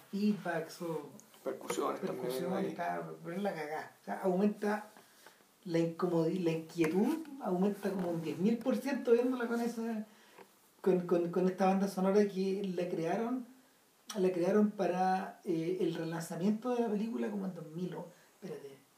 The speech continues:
Speaker 1: ¿Ese fue Criterion?
Speaker 2: Con, sí, pero
Speaker 1: Sí.
Speaker 2: es que la edición original es británica, es de
Speaker 1: Ya.
Speaker 2: Tartan, que, que era la misma compañía que distribuía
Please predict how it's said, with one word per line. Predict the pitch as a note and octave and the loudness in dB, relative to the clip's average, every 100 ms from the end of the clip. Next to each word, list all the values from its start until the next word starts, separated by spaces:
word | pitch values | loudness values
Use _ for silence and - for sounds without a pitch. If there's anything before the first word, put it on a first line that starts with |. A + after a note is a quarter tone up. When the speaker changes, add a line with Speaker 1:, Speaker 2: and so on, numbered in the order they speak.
| _ _ | _ _
Speaker 1:
¿Ese | - - | -16 -6
fue | G3+ | -4
Criterion? | G#3 F#3+ A3 D4+ | -2 -4 -6 -8
Speaker 2:
Con, | F3 E3+ F3 - | -4 -2 -4 -6
sí, | - A#3+ A3+ - | -4 -2 0 0
pero | F3+ F3+ G#3 | 0 0 -2
Speaker 1:
Sí. | G#3 | -4
Speaker 2:
es | - | -2
que | G3 | 0
la | |
edición | F3+ - A3+ | 0 0 0
original | A3 G#3 G3 A3+ | 0 0 2 2
es | F3+ | 0
británica, | G3+ B3+ G#3+ - F3 | -4 -2 -4 -4 -8
es | - | -8
de | E3+ | -4
Speaker 1:
Ya. | G3 | -4
Speaker 2:
Tartan, | F#3+ - - - - - - _ - - - - | -4 -8 -14 -18 -20 -20 -20 _ -10 -8 -8 -2
que, | F3 D#3 D#3+ D#3+ | 0 2 0 0
que | G3 | 0
era | E3 | 0
la | D#3 | 0
misma | F3 G3 | 2 4
compañía | G#3 F#3+ G3 G#3 G#3 | 4 2 2 2 2
que | G#3 | 2
distribuía | F3+ - F3+ F3+ G#3 G3+ G#3 | 0 -4 -6 -2 0 0 -4